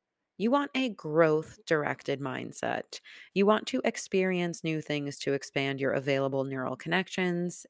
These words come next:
and depotentiate some of those shitty default programs that have been stealing all of the attention.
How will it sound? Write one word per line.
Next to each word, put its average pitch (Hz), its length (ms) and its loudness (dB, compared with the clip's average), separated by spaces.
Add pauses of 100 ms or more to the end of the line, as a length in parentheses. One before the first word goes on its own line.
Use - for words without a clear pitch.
and 151 340 -2
depotentiate 180 1300 2
some 151 200 -2
of 147 140 0
those 139 220 2
shitty 185 500 4
default 135 480 0
programs 143 800 0 (480)
that 202 160 0
have 208 120 0
been 208 200 -2
stealing 202 500 2
all 156 260 2
of 147 120 0
the 135 140 0
attention. - 760 -6